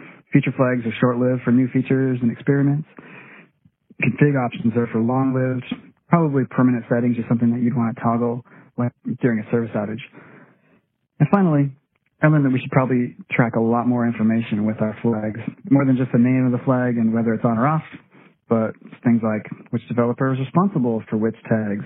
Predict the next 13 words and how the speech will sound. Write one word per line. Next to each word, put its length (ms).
who 160
do, 200
when 160
do 60
we 80
think 200
the 160
flag 200
will 80
no 140
longer 240
be 120
necessary, 880